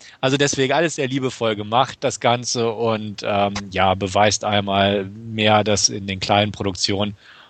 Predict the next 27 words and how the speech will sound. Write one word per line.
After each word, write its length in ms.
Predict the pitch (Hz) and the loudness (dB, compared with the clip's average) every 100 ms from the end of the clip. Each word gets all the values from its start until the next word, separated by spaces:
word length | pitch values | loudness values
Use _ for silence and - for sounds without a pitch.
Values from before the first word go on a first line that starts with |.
| - | -2
oft 280 | 117 110 - | 0 0 0
mehr 360 | 107 98 98 101 110 | 2 4 4 2 0
Geist, 500 | 104 98 104 - 101 | 4 4 2 -4 -2
Witz 320 | 110 - - | -2 2 0
und 480 | 110 101 95 87 - | 0 -6 -8 -10 -8
kreative 500 | - 113 104 110 98 | 0 2 4 2 0
Energie 360 | 104 104 95 107 | 2 2 0 0
steckt 360 | - - 98 101 | 0 0 0 0
als 160 | 92 95 | -2 -2
in 60 | |
den 120 | 92 | -4
Blockbustern. 760 | 87 98 98 92 87 - 90 90 | 0 -2 0 0 0 0 -4 -4
Und 200 | 87 87 - | -10 -12 -6
das, 160 | 98 | -4
das 160 | - 120 | 0 0
kommt 180 | 156 135 | 2 2
einfach 300 | 107 98 - | 0 -2 -6
rüber, 260 | 92 95 | -4 -2
dass 140 | 90 - | -2 0
da 100 | 101 | 2
auch 140 | 95 | 2
irgendwo 320 | 104 104 101 95 | 0 -2 2 2
Herzblut 600 | 98 95 - 101 95 - | 4 2 -2 -2 -4 -6
und 180 | 90 | -8
so 100 | 98 | -2
dabei 400 | 92 85 85 90 | -2 2 2 2
war. 200 | 90 90 | 2 2